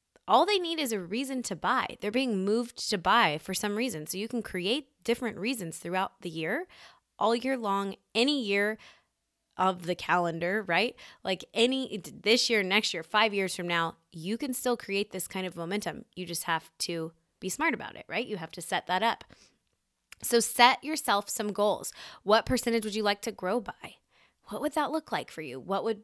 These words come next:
your schedule be? Like, think about all these different goals that you wanna set for yourself. Shoot, what are some personal goals? Like, what do you wanna do for life? What do you wanna do for fun? Then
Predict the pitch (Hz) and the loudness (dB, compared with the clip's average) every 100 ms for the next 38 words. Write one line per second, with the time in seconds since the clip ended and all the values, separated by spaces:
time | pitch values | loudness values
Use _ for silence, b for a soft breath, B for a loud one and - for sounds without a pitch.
0 | _ 226 233 - 254 254 208 175 156 - | _ -8 -8 -4 -6 -6 -6 -8 -8 -14
1 | - - - 269 302 269 233 202 175 196 | -12 -12 -4 -2 0 0 2 2 2 2
2 | 214 202 196 190 151 175 175 170 175 170 | 0 -4 -6 -8 -4 -2 -2 -4 -6 -6
3 | 165 160 160 - 156 170 160 - 131 - | -4 -6 -4 -4 -6 -6 -8 -6 -8 -10
4 | B - - 381 175 220 262 277 285 311 | B -4 2 2 4 2 2 -2 -2 -2
5 | 330 302 220 147 143 - 175 - 165 202 | -2 -4 -2 -4 -4 -8 -10 -6 -4 -2
6 | 240 262 254 254 - 247 202 208 262 - | -4 -4 -4 -6 -8 -8 -4 -4 -4 -8
7 | - 175 196 214 233 254 - 214 220 - | -10 -10 -8 -8 -10 -12 -12 -12 -12 -14
8 | _ B B B B B B - 185 254 | _ B B B B B B -10 0 2
9 | 262 311 | 2 0